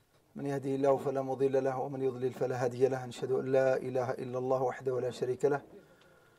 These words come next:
ونشهد أن سيدنا ونبينا محمد رسول الله. اللهم فصل وسلم عليه وعلى آله وأصحابه إلى يوم الدين وبعد.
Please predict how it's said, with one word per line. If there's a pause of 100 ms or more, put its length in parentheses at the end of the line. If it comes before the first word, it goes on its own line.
(400)
ونشهد
أن
سيدنا
ونبينا
محمد
رسول
الله. (100)
اللهم
فصل
وسلم
عليه
وعلى
آله
وأصحابه
إلى
يوم
الدين
وبعد.